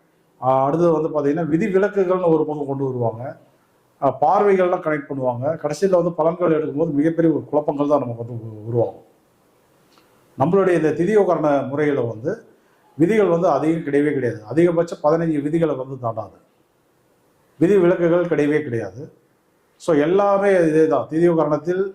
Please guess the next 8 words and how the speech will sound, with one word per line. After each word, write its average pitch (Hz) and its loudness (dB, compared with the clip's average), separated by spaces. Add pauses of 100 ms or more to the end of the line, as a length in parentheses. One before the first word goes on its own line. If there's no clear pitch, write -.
ஜோதிட 147 2
பலன்கள், 131 -4
திதியோகரணத்தில் 151 0
பலாபலன்கள், 135 -2
பரிகாரங்கள், 123 -4 (580)
திதியோகரணத்துல 151 2
வந்து 139 -6
பாத்தீங்கன்னா 135 -2